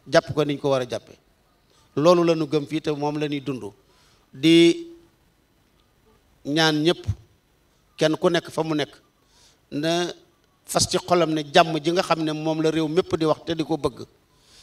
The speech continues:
su amee ci dënnam boobu lay génn moom kenn, bu kenn xeeb kenn sa, sa ñaanu bopp, ñëpp nag. Ak ku dégg sunu kàddu ak fu mën a nekk.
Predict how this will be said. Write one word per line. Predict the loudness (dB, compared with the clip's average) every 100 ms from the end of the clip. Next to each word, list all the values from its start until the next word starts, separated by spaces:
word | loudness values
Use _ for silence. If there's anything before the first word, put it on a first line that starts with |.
| -20 _ _ _ _
su | -6 2
amee | 2 2 -2
ci | -4
dënnam | 0 0 0 -2
boobu | 2 2 2
lay | 0 0
génn | -2 -2
moom | -2 -4
kenn, | -4 -6
bu | -6
kenn | -2 -2 -2
xeeb | -6 -6
kenn | -6 -4
sa, | -4 -4
sa | -6
ñaanu | -6 -4 -6
bopp, | -8 -12 _ -10
ñëpp | -8 -6 -8
nag. | -8 -10 _ _ _ _ _ _
Ak | -4 -2
ku | 4
dégg | 4 4
sunu | 0 0
kàddu | 0 0 -2
ak | -4
fu | -4
mën | -4 -4
a |
nekk. | -6